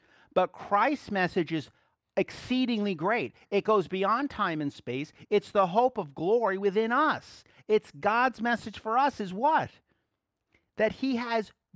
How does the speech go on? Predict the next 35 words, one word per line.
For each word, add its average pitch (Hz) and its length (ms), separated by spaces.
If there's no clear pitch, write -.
good 277 340
in 240 120
store 175 340
for 139 200
us, 117 180
that 220 120
he 247 100
has 233 180
a 226 60
plan 277 580
for 202 240
us, 147 100
that 226 100
he 262 120
has 240 240
a 180 100
future 262 400
for 160 280
us 156 80
that 185 160
he 247 300
is 226 120
super 262 380
excited 277 500
about. 214 380
When 240 260
you 269 180
see 277 260
Jesus, 247 520
he 277 300
is 220 200
pumped. - 800
He 277 260
is 262 140
excited. 269 1040